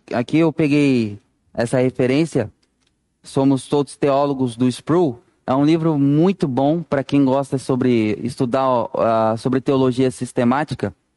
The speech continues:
porque, é, ele não, ele não entra em, em muitos, em muito, em muito profundo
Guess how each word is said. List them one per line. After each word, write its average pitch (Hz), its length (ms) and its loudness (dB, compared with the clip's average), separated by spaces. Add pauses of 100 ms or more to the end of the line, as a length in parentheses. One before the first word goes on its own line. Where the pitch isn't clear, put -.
(580)
porque, 139 480 0 (640)
é, 120 960 2
ele 143 220 2
não, 175 480 2
ele 139 240 2
não 175 240 2
entra 160 580 0
em, 127 640 2 (400)
em 131 120 2
muitos, 156 760 0 (240)
em 131 80 2
muito, 151 640 2
em 143 320 2
muito 170 280 2
profundo 170 760 0